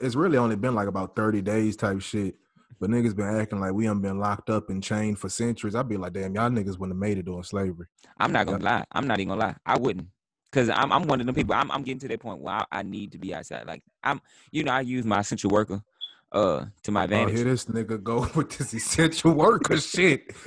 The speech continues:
Speaker 1: Nigga, just say you out here in the field or something. Say you working. You ain't gotta be an essential worker.
Speaker 2: Hey, man, that's like the new word, social distance. Ain't nobody heard the word until this.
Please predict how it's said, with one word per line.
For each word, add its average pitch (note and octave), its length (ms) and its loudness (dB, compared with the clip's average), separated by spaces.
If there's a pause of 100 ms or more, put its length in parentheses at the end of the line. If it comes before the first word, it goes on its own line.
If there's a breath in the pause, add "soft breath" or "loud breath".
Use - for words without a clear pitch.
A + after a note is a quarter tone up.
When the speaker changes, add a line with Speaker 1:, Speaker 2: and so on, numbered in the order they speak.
Speaker 1:
Nigga, G#3 340 2
just G#3 200 4
say A3 140 8
you A3 140 8
out G#3 220 6
here G#3+ 100 6
in G#3 60 6
the F#3+ 80 4
field F#3+ 340 6
or F#3 40 2
something. F3 340 0
Say G3+ 60 0
you G3 100 2
working. D#3 440 4
You D3+ 120 6
ain't D#3 80 4
gotta D3 180 0
be C3+ 140 0
an C#3 80 -2
essential C#3 560 -2
worker. C#3 580 0 (320)
Speaker 2:
Hey, E3+ 240 4
man, E3 200 2
that's F3 160 2
like D#3 160 2
the D#3 60 0
new C#3 140 2
word, E3+ 300 2
social D3+ 260 -2
distance. C3+ 340 -2
Ain't C#3+ 140 4
nobody C#3+ 200 2
heard D3+ 160 4
the C3 80 2
word D#3 180 0
until C#3 180 -2
this. E3 260 0